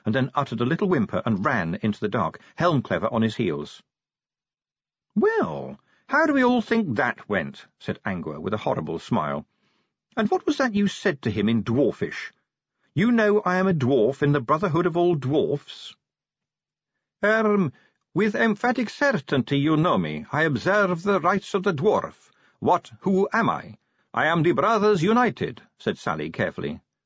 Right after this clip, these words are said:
"Well done, Lance Constable," said Carrot. "That was an excellent translation." "Yes, did you bite someone clever?" said Angua. "I am a black ribboner, Sergeant," said Sally meekly, "and I'm naturally good at languages.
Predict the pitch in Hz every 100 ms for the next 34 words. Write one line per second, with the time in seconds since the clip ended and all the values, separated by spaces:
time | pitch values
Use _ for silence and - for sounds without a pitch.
0 | - 254 285 139 220 226 120 147 143 -
1 | 147 123 131 101 82 82 101 - 90 -
2 | _ _ _ _ - 240 190 170 208 247
3 | - 208 180 151 127 - 110 - 92 -
4 | _ _ _ _ _ _ - 175 - 139
5 | 220 185 180 180 - 180 170 180 175 185
6 | 113 80 127 - _ - - 85 80 98
7 | 135 _ _ _ _ _ _ _ - 143
8 | 143 - 240 151 110 127 156 135 135 254
9 | 185 80 76 - 80 - - 69 - _
10 | _ _ 104 - 73 73 87 90 - -
11 | _ - - 214 226 254 262 - 160 156
12 | 156 147 156 120 175 131 87 - - -
13 | -